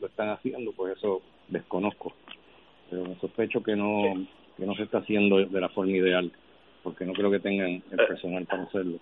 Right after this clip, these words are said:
Speaker 2: do-, doctor Cabanilla, te-, tenemos que irnos, pero ayer yo vi en la televisión española, en Wuhan, China, el gobernador de esa provincia o el alcalde, no sé quién,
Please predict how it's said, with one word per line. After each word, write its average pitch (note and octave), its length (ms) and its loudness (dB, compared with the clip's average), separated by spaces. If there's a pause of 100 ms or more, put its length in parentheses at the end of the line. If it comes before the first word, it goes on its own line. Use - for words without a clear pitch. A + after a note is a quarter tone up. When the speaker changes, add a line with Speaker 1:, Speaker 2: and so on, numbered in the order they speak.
Speaker 2:
do-, - 240 6 (1040)
doctor C3 340 10
Cabanilla, A#2 400 2 (420)
te-, A2 200 2 (140)
tenemos C3 320 -4
que D3 140 -2
irnos, B2 260 -4
pero B2+ 260 6
ayer D3+ 440 0
yo C3+ 200 0
vi C#3 260 -4 (220)
en F#2+ 300 -12
la E2+ 180 -6
televisión F#2 640 -4
española, A2+ 500 -4 (800)
en F#2+ 160 -6
Wuhan, B2+ 480 0
China, G2+ 420 -6 (720)
el F2 680 -2
gobernador F2+ 600 4
de B2 100 4
esa - 140 0
provincia G#2 600 2
o D#2+ 300 2
el F2+ 60 2
alcalde, G2+ 540 2
no G2 120 -8
sé G#2 140 -8
quién, B2 280 -6